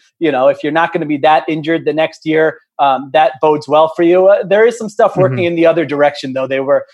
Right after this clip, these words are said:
Speaker 1: uh, five and two in one-score games, and they have a really tough schedule. You know, uh, Warren Sharp does the, uh, strength of schedule based on the Vegas
Speaker 2: He does.
Speaker 1: over-unders, and, uh, and the Jets have the third toughest schedule in the
Speaker 2: Ooh.
Speaker 1: N F L. So,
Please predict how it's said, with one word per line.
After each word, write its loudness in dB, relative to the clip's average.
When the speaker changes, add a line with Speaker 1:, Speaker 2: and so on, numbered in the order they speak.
Speaker 1:
uh, 0
five 2
and -2
two 2
in -4
one-score -2
games, -2
and 0
they -2
have 0
a 0
really 0
tough -2
schedule. -4
You -10
know, -2
uh, 0
Warren 0
Sharp 0
does 2
the, -8
uh, 0
strength -4
of -6
schedule -2
based -6
on 0
the -6
Vegas -4
Speaker 2:
He -6
does. 2
Speaker 1:
over-unders, -2
and, -2
uh, 0
and -8
the -6
Jets 0
have -2
the -2
third 0
toughest -4
schedule -2
in -2
the 0
Speaker 2:
Ooh. 0
Speaker 1:
N -4
F -6
L. 0
So, 0